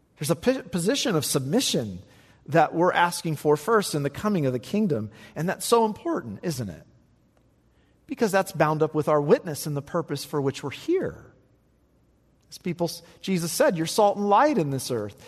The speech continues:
If the salt loses its flavor, what good is it? If light is not made to be put under a bowl, it's meant to give light to people.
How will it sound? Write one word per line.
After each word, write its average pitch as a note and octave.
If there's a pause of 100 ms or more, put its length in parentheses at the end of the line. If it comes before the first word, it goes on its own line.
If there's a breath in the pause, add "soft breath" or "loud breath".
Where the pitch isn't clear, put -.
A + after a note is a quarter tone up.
(140)
If F3
the G#3+
salt F3
loses E3
its E3
flavor, G#3
what A#3+
good C4+
is C#3+
it? G2+ (380 soft breath)
If D3
light F#3
is F3
not A3
made G#3
to F3
be D#3+
put A#3
under G#3+
a C#3+
bowl, A#3+ (1040)
it's -
meant F#3
to G#3
give F3
light G3+
to E3
people. B2